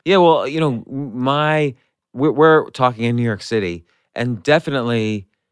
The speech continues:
so I've lived in New York City forever, and definitely I would say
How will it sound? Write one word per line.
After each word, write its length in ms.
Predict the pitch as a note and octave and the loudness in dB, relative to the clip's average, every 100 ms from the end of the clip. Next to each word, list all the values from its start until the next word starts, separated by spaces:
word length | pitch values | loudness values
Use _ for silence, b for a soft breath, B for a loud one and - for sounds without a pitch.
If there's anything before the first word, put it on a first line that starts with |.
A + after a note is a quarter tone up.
| _ | _
so 120 | - | -6
I've 260 | G#2+ C3 A2 | 0 2 2
lived 200 | B2 G#2 | -4 -2
in 100 | A#2 | -2
New 60 | A#2 | -2
York 160 | G#2+ | -2
City 340 | - A2 G#2+ G2+ | -2 -2 -2 -6
forever, 640 | - G#2+ G#2 G2 G2+ G2 - _ _ _ | -4 0 2 0 -2 -4 -8 _ _ _
and 240 | A#2 A2+ | -8 -6
definitely 840 | G2+ D3+ D3+ C#3 B2 A#2+ A2+ A2 A2 | 0 0 2 -4 -2 0 0 0 -2
I 140 | G#2 | 0
would 180 | A2 A2 | 0 0
say 480 | - A2+ G#2+ G2+ | -2 -2 0 -2